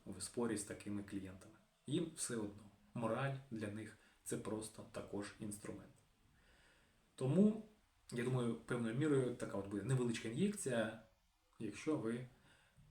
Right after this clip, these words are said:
матимете справу з такими клієнтами, то знатимете, до чого вам слід готуватися. Ну, наприклад, у мене в судовій практиці було дуже багато таких клієнтів, які приходять і в суді заявляють, що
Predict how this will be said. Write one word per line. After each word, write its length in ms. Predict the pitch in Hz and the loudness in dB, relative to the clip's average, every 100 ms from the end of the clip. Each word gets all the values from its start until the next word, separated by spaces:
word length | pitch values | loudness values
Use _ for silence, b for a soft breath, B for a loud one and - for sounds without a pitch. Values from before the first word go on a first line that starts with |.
| - _ _ _ | -20 _ _ _
матимете 460 | 113 113 107 101 - | -2 -2 0 -2 -4
справу 540 | - 120 151 147 - - _ - | -4 2 2 2 0 -8 _ -8
з 100 | - | -6
такими 320 | - 113 113 | -4 -4 -6
клієнтами, 480 | - 113 107 104 101 | -4 -4 -2 -2 0
то 260 | 120 110 | 0 0
знатимете, 600 | 107 113 127 127 120 113 B B 101 | -2 -2 -2 -2 -4 -6 B B -4
до 120 | 104 | -4
чого 280 | - 120 101 | -2 -4 -2
вам 200 | 101 104 | -2 -2
слід 280 | 107 101 - | -4 -6 -8
готуватися. 540 | 113 107 98 92 - - - | -6 -4 -4 -6 -12 -14 -6
Ну, 120 | 151 135 | -2 2
наприклад, 340 | 120 131 - | 4 2 2
у 40 | |
мене 140 | 131 139 | 2 0
в 40 | |
судовій 200 | - 165 | 4 2
практиці 480 | 170 208 208 185 180 | 4 2 4 2 4
було 260 | 160 185 160 | 4 6 6
дуже 220 | 160 117 | 6 4
багато 260 | 110 113 | 0 -2
таких 280 | 101 107 - | 0 -2 0
клієнтів, 460 | 147 175 170 - B B B B | 2 4 2 0 B B B B
які 220 | 127 147 | 2 2
приходять 520 | 135 123 - 180 131 - | 4 2 2 0 0 2
і 100 | 147 | 0
в 40 | |
суді 340 | - 107 131 107 | 2 -2 0 0
заявляють, 600 | 110 104 117 151 131 120 | 2 2 2 2 2 -2
що 360 | - 127 117 | -6 -4 -6